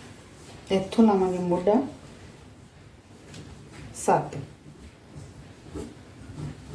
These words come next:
ਇਹ ਜਿਹੜਾ ਇੱਥੋਂ ਲਾਉਣਾ ਆਪਾਂ ਨਿਸ਼ਾਨ, ਇਹ ਵੀ ਸਾਢੇ ਛੇ ਤੇ ਹੀ ਲਾਵਾਂਗੇ। ਜਿਹੜਾ ਆਪਾਂ ਬਾਕਸ ਬਣਾਉਣੇ ਹੁੰਦੇ ਆ, ਸਾਢੇ ਛੇ ਇੱਥੋਂ ਅਤੇ ਸਾਢੇ ਛੇ ਹੀ ਇੱਧਰੋਂ,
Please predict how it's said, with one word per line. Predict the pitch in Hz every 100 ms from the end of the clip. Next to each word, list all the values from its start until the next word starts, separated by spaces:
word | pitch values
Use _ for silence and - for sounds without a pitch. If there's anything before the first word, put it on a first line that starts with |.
| 143 - - - - - - - - 147 - - - - - - - - - - -
ਇਹ | 202 214
ਜਿਹੜਾ | 220 226
ਇੱਥੋਂ | 214 - 233
ਲਾਉਣਾ | 208 175 170
ਆਪਾਂ | 160 - 170
ਨਿਸ਼ਾਨ, | 165 - 151 156 285 - - - - - 190
ਇਹ | 175
ਵੀ | 202 277 - -
ਸਾਢੇ | 175 156 196
ਛੇ | 214 - 156 -
ਤੇ |
ਹੀ | 175
ਲਾਵਾਂਗੇ। | 175 156 147 151 269 277 - - - - -
ਜਿਹੜਾ | 165 180
ਆਪਾਂ | - 247
ਬਾਕਸ | 190 170 - -
ਬਣਾਉਣੇ | 170 165 156
ਹੁੰਦੇ | 151 160 151 190
ਆ, | 269 -
ਸਾਢੇ | 160 151 196
ਛੇ | -
ਇੱਥੋਂ | 175 170 - 285 - - 165
ਅਤੇ | - 208 233
ਸਾਢੇ | - 170 151 202 208
ਛੇ | - 160
ਹੀ | 160 185 254 - - - - - -
ਇੱਧਰੋਂ, | 151 131 147